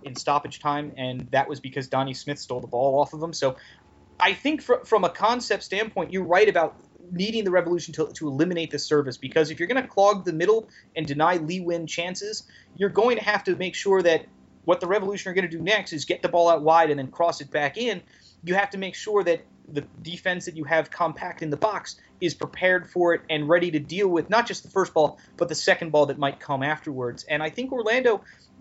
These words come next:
did a fairly good job of that, um, in the first game, um, up until really, you know, the goal that Teal Bunbury scored that basically fell right to him and he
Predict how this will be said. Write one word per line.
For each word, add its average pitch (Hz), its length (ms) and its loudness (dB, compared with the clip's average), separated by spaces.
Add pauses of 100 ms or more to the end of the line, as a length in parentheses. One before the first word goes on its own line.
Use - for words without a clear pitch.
(100)
did 311 140 0
a 330 60 0
fairly 302 380 0
good 277 200 -2
job 262 280 4
of 170 140 -2
that, 120 300 -4
um, 151 400 0 (140)
in 185 120 -6
the 196 80 -6
first 240 340 -4
game, 123 340 -6
um, 170 380 4
up 185 140 -4
until 214 300 -4
really, 202 340 -6
you 190 80 -8
know, 170 260 0 (600)
the 160 140 2
goal 185 300 6
that 185 120 -4
Teal 196 200 2
Bunbury 185 400 0
scored 180 320 0
that - 180 -10
basically 170 380 -2
fell 185 260 4
right 160 260 4
to 226 200 -4
him 165 80 -4
and 139 100 -6
he 151 140 -14